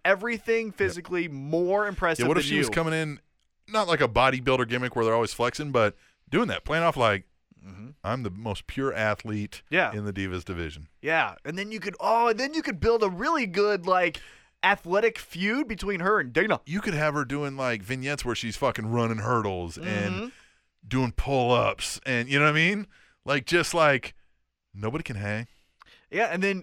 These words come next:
Speaker 1: if
Speaker 2: Nobody
Speaker 1: you,
Speaker 2: can
Speaker 1: and then
Speaker 2: hang.
Speaker 1: you have another superior athlete like Dana,
Speaker 2: Uh-huh.
Speaker 1: and then she could be bench pressing fucking Mark Henry and
Speaker 2: Do some
Speaker 1: shit.
Speaker 2: Iron Man matches.
Speaker 1: Yeah.
Speaker 2: You know? Iron Woman matches, whatever they
Speaker 1: But
Speaker 2: wanna call
Speaker 1: anyhow, that's
Speaker 2: Yeah.
Speaker 1: in the future.
Speaker 2: Mm-hmm.
Speaker 1: Right now, I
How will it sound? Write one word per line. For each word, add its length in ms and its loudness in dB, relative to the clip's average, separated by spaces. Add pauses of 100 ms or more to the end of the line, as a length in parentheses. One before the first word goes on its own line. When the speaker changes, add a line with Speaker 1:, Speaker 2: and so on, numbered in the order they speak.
Speaker 1:
if 160 -4
Speaker 2:
Nobody 40 -2
Speaker 1:
you, 80 0
Speaker 2:
can 140 -4
Speaker 1:
and 100 2
then 40 -2
Speaker 2:
hang. 160 0
Speaker 1:
you 200 -2
have 300 2
another 440 0
superior 840 -2
athlete 440 -2
like 180 -4 (140)
Dana, 300 4 (120)
Speaker 2:
Uh-huh. 380 4
Speaker 1:
and 80 4
then 80 -2
she 120 -8
could 100 -12
be 80 -8
bench 420 -6
pressing 340 -4
fucking 400 -2
Mark 260 -2
Henry 360 -6
and 80 -6
Speaker 2:
Do 120 0
some 180 2
Speaker 1:
shit. 140 -4
Speaker 2:
Iron 340 2
Man 300 0
matches. 640 -6 (300)
Speaker 1:
Yeah. 360 4
Speaker 2:
You 120 6
know? 400 4 (500)
Iron 180 -2
Woman 260 0
matches, 280 -4
whatever 180 -4
they 60 -2
Speaker 1:
But 60 6
Speaker 2:
wanna 100 4
call 100 4
Speaker 1:
anyhow, 180 2
that's 360 -2 (180)
Speaker 2:
Yeah. 200 -2
Speaker 1:
in 120 -2
the 60 -4
future. 260 -8
Speaker 2:
Mm-hmm. 80 -2
Speaker 1:
Right 200 2
now, 460 2
I 20 -10